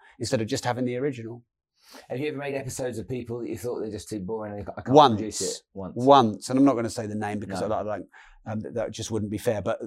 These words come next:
Speaker 1: the irony was she was a comedy coach and she wasn't funny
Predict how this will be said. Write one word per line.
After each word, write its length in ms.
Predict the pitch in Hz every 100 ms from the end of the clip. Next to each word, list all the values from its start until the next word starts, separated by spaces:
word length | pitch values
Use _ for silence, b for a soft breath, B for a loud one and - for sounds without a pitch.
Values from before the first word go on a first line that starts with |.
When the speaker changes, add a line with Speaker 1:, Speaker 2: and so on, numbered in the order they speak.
| 110
Speaker 1:
the 120 | 131
irony 260 | 135 120
was 180 | 120 113
she 120 | -
was 100 | 123
a 40 | 110
comedy 360 | - 135 110
coach 520 | 101 - 101 98 - - _ _ _ _ -
and 180 | 123 117
she 140 | 123
wasn't 500 | 113 127 127 120 113
funny 520 | - 120 107 101 117